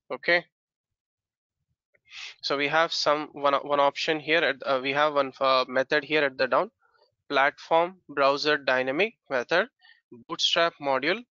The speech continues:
app module. So app module is nothing but our root module. Okay, so in Angular, we are going to develop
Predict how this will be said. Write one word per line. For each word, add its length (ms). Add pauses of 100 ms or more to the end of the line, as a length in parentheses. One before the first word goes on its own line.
app 160 (100)
module. 300 (1080)
So 140 (120)
app 260
module 380
is 240
nothing 360
but 160
our 220 (140)
root 160 (100)
module. 340 (360)
Okay, 280 (460)
so 320 (380)
in 200 (120)
Angular, 580
we 140
are 120
going 300
to 80
develop 440